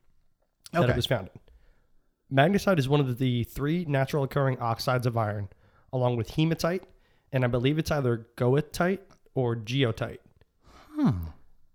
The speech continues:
Speaker 1: They get attracted to magnets and can be easily magnetized to form a permanent magnet. Naturally magnetized pieces of magnetite are called lodestone, and it's a form of iron oxide that forms when magma cools slowly.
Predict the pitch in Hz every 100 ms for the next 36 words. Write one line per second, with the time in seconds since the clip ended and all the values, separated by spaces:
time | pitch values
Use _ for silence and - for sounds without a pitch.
0 | - - 135 165 180 - 147 - 147 156
1 | 117 113 120 123 110 123 131 123 143 123
2 | 113 113 - 120 113 123 127 117 107 127
3 | 120 117 110 80 - _ _ _ _ _
4 | _ _ _ _ _ _ - _ 143 139
5 | - 202 180 151 143 - 120 - 139 139
6 | 131 120 117 113 113 123 113 - 113 110
7 | 135 143 - - 127 - _ _ _ _
8 | _ 131 127 - - 160 160 131 127 127
9 | 123 120 - 123 117 - 127 123 113 110
10 | 113 117 113 - 117 - 117 104 123